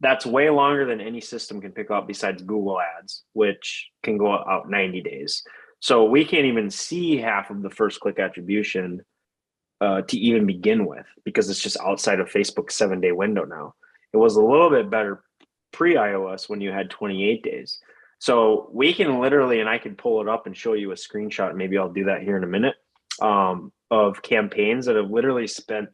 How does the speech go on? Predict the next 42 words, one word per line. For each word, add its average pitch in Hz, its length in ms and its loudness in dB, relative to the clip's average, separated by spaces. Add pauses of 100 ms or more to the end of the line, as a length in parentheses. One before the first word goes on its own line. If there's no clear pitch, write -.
zero 104 340 4
dollars 107 640 2
and 104 140 -4
have 98 160 -6
made 98 420 0 (420)
twenty, 110 320 2
thirty 104 300 0
thousand 98 320 -2
dollars 92 320 -2
in 85 80 -12
revenue, 85 420 -16 (600)
uh, 98 280 2
in 101 80 2
the 104 80 4
last 95 360 0
thirty 90 220 -2
days. 104 540 0
And 107 100 -2
people 120 220 4
would 110 140 6
say, 113 120 2
"Well, 107 140 6
how 123 220 4
is 135 160 4
that? 98 160 -6
How 104 100 -4
can 104 160 -10
that 92 160 -10
be?" 101 140 -4
Well, 120 320 4
we've 120 120 0
had 120 180 0
Wicked 107 320 2
on 107 160 0
that 101 200 -6
client 107 460 -4
since - 500 -16 (520)
they 117 140 4
were 117 120 6
actually 113 320 0
the 107 60 -4
first - 360 -8